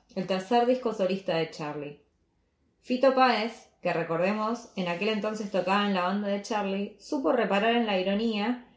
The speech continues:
de que el primer tema que hicieron García y Spinetta se llamara Total Interferencia. La vanguardia es así. Sin saberlo, estaban presagiando lo que pasaría en la colaboración entre los dos genios.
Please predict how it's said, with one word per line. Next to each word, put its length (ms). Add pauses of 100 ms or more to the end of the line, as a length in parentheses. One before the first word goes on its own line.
(220)
de 120
que 80
el 60
primer 380
tema 260
que 80
hicieron 380
García 400
y 140
Spinetta 640
se 160
llamara 580
Total 340
Interferencia. 920 (1040)
La 160
vanguardia 680
es 180
así. 420 (200)
Sin 280
saberlo, 500
estaban 400
presagiando 600
lo 100
que 100
pasaría 480
en 80
la 100
colaboración 720
entre 220
los 120
dos 260
genios. 480